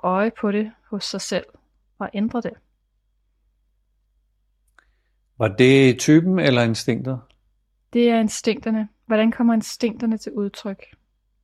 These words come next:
Speaker 2: Okay. Øh,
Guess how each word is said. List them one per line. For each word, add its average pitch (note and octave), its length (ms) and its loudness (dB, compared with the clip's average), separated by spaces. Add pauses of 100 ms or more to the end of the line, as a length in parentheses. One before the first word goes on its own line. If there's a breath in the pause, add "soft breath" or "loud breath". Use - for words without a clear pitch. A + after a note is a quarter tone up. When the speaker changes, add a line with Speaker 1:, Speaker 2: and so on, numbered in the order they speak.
(880)
Speaker 2:
Okay. A2 320 -2 (3000 soft breath)
Øh, F2 260 -10